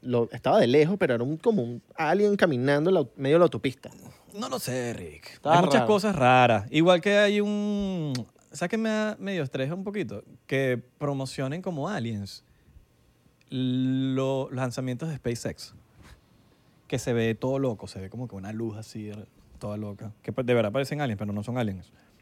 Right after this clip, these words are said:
Speaker 2: Pero lo están poniendo en videos como de aliens. Es como que, marico, eso es SpaceX.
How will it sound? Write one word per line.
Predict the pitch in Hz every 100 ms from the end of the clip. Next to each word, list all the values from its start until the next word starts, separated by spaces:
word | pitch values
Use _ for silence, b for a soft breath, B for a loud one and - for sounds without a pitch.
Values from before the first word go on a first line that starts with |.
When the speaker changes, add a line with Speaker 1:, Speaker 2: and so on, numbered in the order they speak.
| -
Speaker 2:
Pero | 127
lo | 127
están | 127 120
poniendo | 139 175 156
en | 123 120
videos | 117 117
como | 117 156 117
de | 127
aliens. | 139 120
Es |
como | 131 120
que, | 104 - - - 101
marico, | 127 139
eso | -
es | 143
SpaceX. | 143 127 131 -